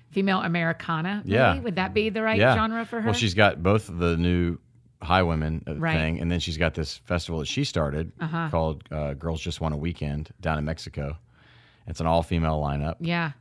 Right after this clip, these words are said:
Speaker 2: You know, she's, yeah, she's, like, really
Speaker 1: And just sang with Dolly Parton. I'm like, "If
Speaker 2: Yeah.
Speaker 1: you can get Dolly to know your
Speaker 2: You're
Speaker 1: name,
Speaker 2: somebody.
Speaker 1: you're doing something right
Speaker 2: Yeah,
Speaker 1: if Dolly knows
Speaker 2: for
Speaker 1: who you
Speaker 2: sure.
Speaker 1: are."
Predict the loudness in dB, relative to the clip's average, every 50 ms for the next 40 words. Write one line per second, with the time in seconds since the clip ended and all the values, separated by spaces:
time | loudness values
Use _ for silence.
0 | _ -6 -4 -4 -2 -4 -4 -6 -4 -4 -4 -4 -2 0 2 4 4 2 0 -4
1 | -4 -4 -2 -2 -2 -2 -4 -4 -2 -2 -2 -2 -2 -2 -2 -2 -2 -2 -2 -4
2 | -4 -2 -2 -2 -2 -2 -4 -4 -2 -2 -4 -4 -4 -4 -6 -4 -2 -2 0 0
3 | 0 0 2 2 2 2 2 2 0 -2 -2 0 -2 0 0 2 2 2 0 -2
4 | -4 -4 -4 -2 0 2 2 2 2 2 2 2 4 6 6 6 6 6 4 4
5 | 4 4 2 2 2 4 4 4 6 6 6 4 4 0 0 2 4 6 6 6
6 | 6 6 4 4 2 2 2 4 4 4 6 6 6 6 6 4 4 2 2 2
7 | 4 6 6 6 6 6 4 4 4 4 4 4 4 6 4 4 4 2 0 -2